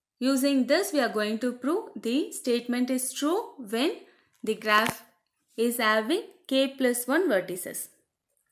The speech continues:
Now, we'll consider a subgraph G one for V by removing any one vertices. Sorry, by removing any one vertex. We are considering a subgraph G one.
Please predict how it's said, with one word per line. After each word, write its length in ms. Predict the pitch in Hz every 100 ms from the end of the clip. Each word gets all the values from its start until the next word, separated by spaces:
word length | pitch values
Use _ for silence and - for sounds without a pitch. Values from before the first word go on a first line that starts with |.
| - _ _ _
Now, 380 | - 240 214 294 - - - _ -
we'll 240 | 262 294
consider 500 | 285 262 277 349 349
a 200 | 370 349
subgraph 680 | - 190 170 - 180 233 359 - - _ _ _ - _ _ -
G 280 | 202 208 196
one 260 | 170 233 359 - -
for 340 | - 220 196 170
V 400 | 196 330 - - _ _ _ _ _ _ _ _ _ -
by 360 | 220 254 - 226
removing 760 | 269 311 349 370 330 226 269 294
any 380 | 262 285 339 349
one 360 | 226 233 269 269
vertices. 600 | 175 165 175 - - - _ _ _
Sorry, 280 | - 190 -
by 280 | 196 214 214
removing 520 | 233 247 247 349 -
any 240 | 226 254
one 340 | 269 202 262 294
vertex. 540 | 196 170 170 - - - _ _ _ _ _ _ - _ _ _ -
We 80 | 208
are 80 |
considering 640 | 208 202 202 226 233 240 247
a 60 |
subgraph 580 | 233 220 190 220 220 220
G 200 | 208 214
one. 220 | 214 302